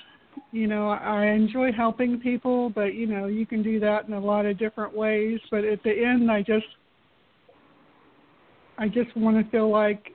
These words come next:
you know, I mattered, that I helped somebody or, you know, was whatever that means or however that works out to be. But just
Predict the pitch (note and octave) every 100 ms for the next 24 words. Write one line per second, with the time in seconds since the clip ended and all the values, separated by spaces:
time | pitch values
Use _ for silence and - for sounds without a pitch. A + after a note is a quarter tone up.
0 | _ A#3 G#3+ G3+ G3 F#3+ F#3+ G3 G#3+ A3+
1 | A#3 A3 - - G#3+ G3+ G3 G3 E3 G#3
2 | G#3+ - A3+ A3 G#3 G#3+ A3 A3 A3 G#3
3 | G3 F#3+ F#3 G#3 G#3+ A3 A3 G#3 G3+ G3
4 | F#3 - _ _ _ _ _ _ _ _
5 | _ _ _ _ _ _ - A#3 A#3+ A#3
6 | A#3+ A3 A3 G#3+ A3 A#3 A3+ A3+ G3+ F#3
7 | G#3 G3+ G#3+ G#3 G#3 G#3 G3+ G#3+ - G3+
8 | G#3 - F#3+ A3 A3+ A3+ G#3+ - _ _
9 | _ _ _ G#3 G3+ - _ - A3 G#3